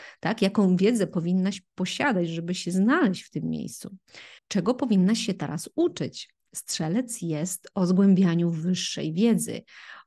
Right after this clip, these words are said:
o, e, analizie, o symbolice, o filozofii, o prawie, o, o kulturach, więc te obszary są tutaj bardzo mocno poruszone podczas tego nowiu. Po pierwsze, zastanów się, co daje ci radość,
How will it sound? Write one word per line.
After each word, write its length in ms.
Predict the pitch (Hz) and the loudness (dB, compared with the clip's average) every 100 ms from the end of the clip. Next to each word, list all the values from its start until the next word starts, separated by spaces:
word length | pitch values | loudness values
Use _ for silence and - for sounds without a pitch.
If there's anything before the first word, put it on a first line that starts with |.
| - | -4
o, 640 | 175 170 170 165 165 - | 0 2 2 2 0 -2
e, 220 | 185 175 | -2 0
analizie, 720 | 190 185 175 185 220 165 120 - | 2 2 2 2 0 0 -6 -6
o 240 | - 175 180 | -2 0 0
symbolice, 920 | - - 180 170 220 233 160 - 147 | -2 2 2 4 2 2 -2 -8 -10
o 60 | |
filozofii, 760 | - 175 175 170 208 208 208 - | -6 -2 -2 2 0 0 -4 -4
o 60 | 185 | -6
prawie, 760 | - 185 196 202 160 - - - | -2 0 2 0 -2 -4 -6 -4
o, 220 | 196 175 180 180 - | 0 2 4 2 0
o 80 | 185 | -4
kulturach, 960 | - 202 180 - 247 254 175 - 160 _ - - - _ | 0 0 0 2 4 4 2 -2 -8 _ -20 -20 -20 _
więc 440 | 175 165 185 185 - | -2 2 2 0 -6
te 220 | - 190 | 0 0
obszary 520 | - - - 185 175 220 | 0 -4 -2 0 2 0
są 340 | - 180 180 | 2 2 2
tutaj 360 | 180 160 175 180 | 0 -2 0 0
bardzo 380 | 175 180 175 | 0 0 2
mocno 380 | 175 170 - 180 | 0 0 -2 -4
poruszone 580 | 170 175 175 - 165 175 | -2 -2 -2 -4 -4 -4
podczas 400 | 185 170 - 160 | -4 -8 -6 -6
tego 260 | 170 165 165 | -4 -2 0
nowiu. 440 | 165 160 - - - - - - _ | 0 -2 -4 -8 -12 -18 -18 -20 _
Po 120 | - | -4
pierwsze, 400 | 208 - 302 - | -2 0 0 2
zastanów 580 | 214 180 180 180 214 220 | 2 2 2 2 4 2
się, 160 | - 165 | 0 -4
co 180 | - 165 | -2 -2
daje 280 | 175 202 | 0 0
ci 240 | 196 - 190 | -2 0 0
radość, 720 | 165 165 151 185 - - - | 0 -2 -4 -6 -8 -12 -12